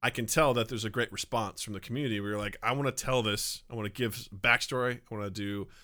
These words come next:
lore. I wanna cover all these things." And you're doing it, you know, the right way. You're giving it the, um, the, the love it deserves. And obviously there's been a strong fan reaction to it.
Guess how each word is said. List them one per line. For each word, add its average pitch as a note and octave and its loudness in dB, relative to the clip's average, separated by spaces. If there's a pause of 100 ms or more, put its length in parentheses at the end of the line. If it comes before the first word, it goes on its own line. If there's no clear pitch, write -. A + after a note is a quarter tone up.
(280)
lore. B2+ 6 (280)
I A2+ -2
wanna A#2 0
cover A2 2
all A#2 2
these A2+ 2
things." A#2+ 0 (280)
And G2+ -4
you're A2+ 2
doing B2 2
it, A#2+ 0 (200)
you A2 -2
know, G2+ 0 (120)
the A2+ 0
right A2+ 2
way. A2 0
You're A2 -6
giving B2 4
it B2 2
the, G2+ 0 (420)
um, F2+ -4 (580)
the, F#2+ -6
the A2 -6
love A#2+ 2
it B2 0
deserves. A#2+ -2
And A2+ -6
obviously B2 2
there's A2 -2
been G#2+ -2
a G#2 -6
strong G#2 -2
fan A2+ -2
reaction E2+ -6
to - -10
it. - -16